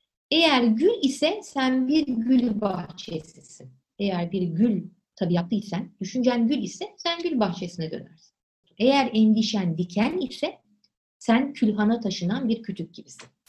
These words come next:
Hamama taşınan bir kütük gibisin. Anca seni yakarlarsa, böyle sağlam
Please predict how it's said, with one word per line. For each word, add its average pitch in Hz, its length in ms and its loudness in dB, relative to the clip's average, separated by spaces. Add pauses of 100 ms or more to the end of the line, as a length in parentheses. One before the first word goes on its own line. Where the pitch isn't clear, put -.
(480)
Hamama 185 460 4 (300)
taşınan 190 500 -2
bir 202 160 -4
kütük - 300 -12
gibisin. - 420 -20 (1900)
Anca 269 600 4
seni 226 260 0
yakarlarsa, 180 680 2
böyle 170 260 -4
sağlam 190 540 -2